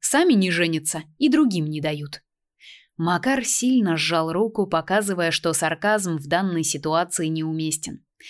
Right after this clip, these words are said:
Я охнула и возмущённо засопела, хотя ясно понимала, что мажор прав. «Характер портится, значит», задумчиво пробормотал Гриша, с интересом рассматривая новенький Кайен мажора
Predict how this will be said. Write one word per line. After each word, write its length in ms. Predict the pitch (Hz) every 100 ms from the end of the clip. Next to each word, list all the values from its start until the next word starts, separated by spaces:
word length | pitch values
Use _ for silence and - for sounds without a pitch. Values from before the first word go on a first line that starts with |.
| - - -
Я 260 | 170 185
охнула 440 | 214 220 190 156 156
и 80 |
возмущённо 720 | 156 165 175 165 - 220 202 180
засопела, 680 | 185 196 196 196 156 147 - _ _
хотя 300 | - 190 160
ясно 420 | 160 160 180 180
понимала, 480 | 160 160 156 165 165
что 200 | 143 165
мажор 400 | 156 156 160 156
прав. 340 | 156 156 156 _ _ _ _ - _ _
«Характер 640 | - 202 214 240 - - 147
портится, 600 | 175 160 - 143 - 147
значит», 520 | 151 143 - - - _ _ _ _ _
задумчиво 800 | 175 165 165 180 226 220 185 165
пробормотал 680 | 160 160 165 165 170 214 190
Гриша, 460 | 170 214 214 170 - - -
с 140 | - 196
интересом 520 | 180 190 240 240 185
рассматривая 720 | 170 165 190 208 202 165 165
новенький 500 | 165 214 208 170 151
Кайен 380 | 147 160 160 190
мажора 600 | 165 156 160 190 180 -